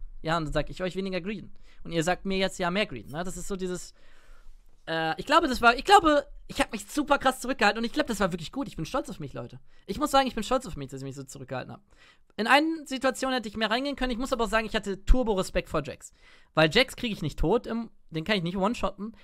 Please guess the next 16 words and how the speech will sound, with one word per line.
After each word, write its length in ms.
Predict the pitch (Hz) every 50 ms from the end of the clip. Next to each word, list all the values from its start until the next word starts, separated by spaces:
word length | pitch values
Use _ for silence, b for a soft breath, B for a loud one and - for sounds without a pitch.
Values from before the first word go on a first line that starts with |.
| b b
Er 100 | - 160
stunt 220 | - - 214 233 226
mich 120 | 240 196
und 60 | 202
danach 220 | 185 180 175 165 -
bin 80 | 165
ich 60 | 143
tot. 240 | - - 90 - - b b b b b b
Ich 100 | - -
hatte 200 | 247 - 240 -
unglaublich 460 | - 247 247 247 247 233 202 196 190
viel 120 | - 190
Respekt 320 | 165 151 - - 165 156 -
vor 80 | -
dem 120 | 135 131 127
Boy. 240 | 123 123 127 151